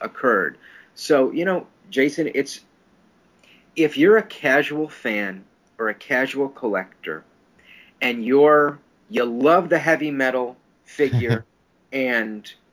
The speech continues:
Speaker 1: you don't have his microphone, you can reproduce it, and you can feel good knowing that in whatever color you want to reproduce it in, knowing
Speaker 2: <laughs>
Speaker 1: that you have that microphone and that you can display him.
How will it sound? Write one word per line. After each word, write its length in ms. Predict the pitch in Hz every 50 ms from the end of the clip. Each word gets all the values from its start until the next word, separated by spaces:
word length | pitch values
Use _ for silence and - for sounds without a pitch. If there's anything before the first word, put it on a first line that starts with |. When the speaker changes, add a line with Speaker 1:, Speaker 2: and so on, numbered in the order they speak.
| _ _ -
Speaker 1:
you 200 | 110 123 131 120
don't 360 | 95 - 147 151 180 175 175
have 160 | 170 170 156
his 140 | 165 151 147
microphone, 840 | 139 135 131 143 143 - 156 135 - - 143 135 123 120 120 120 120 _ _ _ _ _ _ _ _ _
you 260 | _ 107 110 113 117
can 200 | 113 - 147 123
reproduce 600 | 117 127 127 127 - 131 117 104 113 110 107 - -
it, 140 | 117 - -
and 200 | - 123 123 127
you 180 | 131 156 196 202
can 220 | - 185 151 135
feel 380 | 135 - - 156 156 151 135 131
good 540 | 123 113 117 135 123 113 107 107 101 95 - - - - - _
knowing 480 | - 123 127 135 131 127 127 120 120 120
that 280 | 117 110 107 101 - - _ _ _ _ _ _ _ _ _ _ _ _ _
in 180 | - 104 98 92
whatever 260 | 92 92 92 95 110
color 300 | - - - 101 104 110
you 100 | 113 113
want 140 | 113 117 123
to 40 | 127
reproduce 400 | 139 143 139 160 170 180 175 151
it 60 | 131
in, 120 | 117 - - - - - _
knowing 360 | 131 147 180 202 202 196 180
Speaker 2:
<laughs> 20 | 165
Speaker 1:
that 200 | 170 160 - 147
you 120 | 156 165 175
have 340 | 165 - 120 110 117 110 -
that 180 | 127 139 -
microphone 680 | 139 135 175 226 - 294 277 - - 135 117 110 117 120
and 180 | 104 120 123
that 160 | 127 131 - 131
you 140 | 139 147
can 220 | 143 - 147 139 127
display 640 | 120 131 127 - - - - - 139 147 151 160 156
him. 260 | 139 120 92 71 -